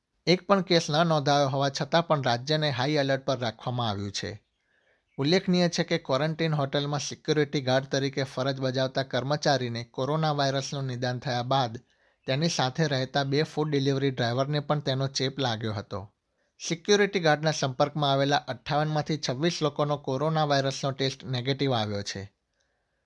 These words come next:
રાજ્યના પ્રીમિયર માર્ક મેકગોવને જણાવ્યું હતું કે હજી પણ ઘણા બધા સ્થળોનો કોરોના વાયરસના સંભવિત ભયસ્થાનોની યાદીમાં સમાવેશ કરવામાં આવ્યો છે. પર્થ અને પીલમાં કોરોના વાયરસનું લોકડાઉન જાહેર કરવામાં આવ્યું નથી, પરંતુ આગામી અઠવાડિયા સુધી નાઇટ ક્લબ્સ બંધ રહેશે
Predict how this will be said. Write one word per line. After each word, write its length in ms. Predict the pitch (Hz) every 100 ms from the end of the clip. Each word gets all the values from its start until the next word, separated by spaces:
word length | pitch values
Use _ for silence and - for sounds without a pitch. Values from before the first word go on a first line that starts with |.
| _ _ -
રાજ્યના 500 | 131 131 127 143 139
પ્રીમિયર 420 | 139 131 127 135
માર્ક 320 | 127 131 139 147
મેકગોવને 540 | 135 135 143 147 147
જણાવ્યું 480 | 135 131 135 143 139
હતું 240 | 139 151
કે 140 | 151 143
હજી 260 | 127 135
પણ 220 | 151 156
ઘણા 260 | 123 123 143
બધા 260 | 143 139 143
સ્થળોનો 560 | - 135 139 156 131
કોરોના 480 | 120 - 131 156 151
વાયરસના 480 | 143 139 139 139 139
સંભવિત 580 | - 120 123 139 147 120
ભયસ્થાનોની 720 | 123 139 - 135 139 139 135
યાદીમાં 400 | 120 120 135 139
સમાવેશ 500 | - 127 127 131 131
કરવામાં 480 | - 117 117 117 107
આવ્યો 220 | 98 101
છે. 320 | - 95 107 _ _ _ _ _ _ _ _ _ _ _ _ _
પર્થ 280 | 156 180 185
અને 240 | - 156 160
પીલમાં 440 | 156 156 165 160
કોરોના 420 | 156 139 160 160
વાયરસનું 480 | 151 147 147 - 147
લોકડાઉન 420 | 135 135 156 156
જાહેર 260 | 143 135 139
કરવામાં 460 | 139 139 139 135
આવ્યું 220 | 127 131 135
નથી, 280 | 147 143
પરંતુ 540 | 123 131 135 143 165 -
આગામી 420 | 123 127 147 160
અઠવાડિયા 400 | 151 123 139 139
સુધી 280 | 135 147 139
નાઇટ 340 | 135 127 147 -
ક્લબ્સ 300 | 143 139 -
બંધ 240 | 139 139
રહેશે 560 | 120 113 - 120 110